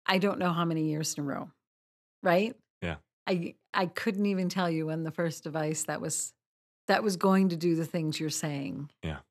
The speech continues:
Speaker 1: came out. So why now?
Speaker 2: Um, I think that,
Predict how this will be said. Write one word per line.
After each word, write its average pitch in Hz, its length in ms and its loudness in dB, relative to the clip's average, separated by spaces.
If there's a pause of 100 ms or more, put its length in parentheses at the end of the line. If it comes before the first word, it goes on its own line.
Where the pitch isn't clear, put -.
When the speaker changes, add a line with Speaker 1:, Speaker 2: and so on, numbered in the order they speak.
(600)
Speaker 1:
came 170 260 -2
out. - 480 -4 (360)
So 185 160 2
why 175 320 2
now? 143 500 0 (1040)
Speaker 2:
Um, 90 360 4 (240)
I 101 200 0
think 101 300 0
that, 92 260 0